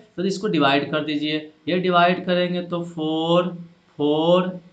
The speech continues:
eight plus one, Answer हो गया फ़ोर फ़ोर एट प्लस one। Finally answer हो गया फ़ोर फ़ोर नाइन। इतनी वो number से जो दो से divisible है।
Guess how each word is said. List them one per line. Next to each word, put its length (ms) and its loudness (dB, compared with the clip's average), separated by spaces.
eight 560 0
plus 380 2
one, 360 0
Answer 320 -2
हो 140 -4
गया 440 0
फ़ोर 500 -2
फ़ोर 440 -2
एट 420 -2
प्लस 340 -2
one। 180 2
Finally 460 -2
answer 260 -4
हो 100 -6
गया 160 -4
फ़ोर 520 -6
फ़ोर 200 -2
नाइन। 380 -4
इतनी 340 0
वो 160 2
number 400 2
से 180 -4
जो 500 -2
दो 200 6
से 280 2
divisible 640 2
है। 340 -2